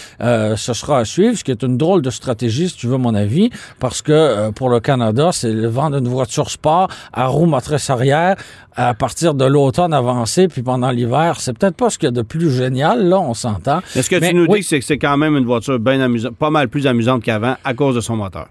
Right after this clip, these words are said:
Speaker 1: Et voilà. C'est tout ce qui lui manquait, ce, ce, ce, ce, ce petit manque de puissance, euh, on, on, on, on, on ne le retrouve, on, il n'y a plus de manque de puissance. On est à deux cent vingt-huit <laughs> chevaux.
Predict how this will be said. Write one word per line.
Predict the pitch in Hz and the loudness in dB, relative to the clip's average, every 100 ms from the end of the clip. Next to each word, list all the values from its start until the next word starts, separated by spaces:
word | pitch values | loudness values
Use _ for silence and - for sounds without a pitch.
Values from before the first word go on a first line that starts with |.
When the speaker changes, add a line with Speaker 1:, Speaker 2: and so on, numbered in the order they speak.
| - | -2
Speaker 1:
Et | 196 | 0
voilà. | 202 180 143 113 | 2 2 2 -2
C'est | - - | -4 -2
tout | - 330 | 2 2
ce | |
qui | - 262 | 4 4
lui | 208 | 6
manquait, | 190 175 151 190 214 240 | 4 2 2 2 2 0
ce, | 165 165 151 | -2 2 2
ce, | - 147 131 | 2 0 2
ce, | - 131 | 0 0
ce, | 120 - - 120 - | -2 -6 -6 -6 -8
ce | - - - 165 | -12 -10 -4 -2
petit | 147 269 - - | 0 0 0 0
manque | 202 190 196 | 2 2 0
de | 147 | 0
puissance, | 147 143 127 - 160 202 196 - - - | -2 -2 -2 0 2 0 -2 -8 -16 -4
euh, | 135 131 131 - | 0 2 0 2
on, | 151 143 | 2 2
on, | 135 123 110 | 2 0 0
on, | 127 123 - | -2 -2 -4
on, | 117 117 113 110 - | -2 -2 -2 -4 0
on | 151 | 2
ne | 156 | 4
le | 151 | 4
retrouve, | 151 180 - 185 127 | 4 0 2 0 2
on, | 131 117 - | -2 -6 -8
il | 139 180 | 0 4
n'y | 208 | 4
a | 226 | 4
plus | 196 277 | 2 2
de | 175 | 2
manque | 156 156 | 0 0
de | 139 | -2
puissance. | - 113 - 165 185 | -4 -4 0 0 0
On | 135 | 0
est | 131 123 | 0 0
à | 143 | 2
deux | 185 240 | 2 2
cent | 208 170 | 0 0
vingt-huit | 139 165 165 156 | 0 0 0 0
<laughs> | |
chevaux. | 151 123 131 180 | 0 2 2 2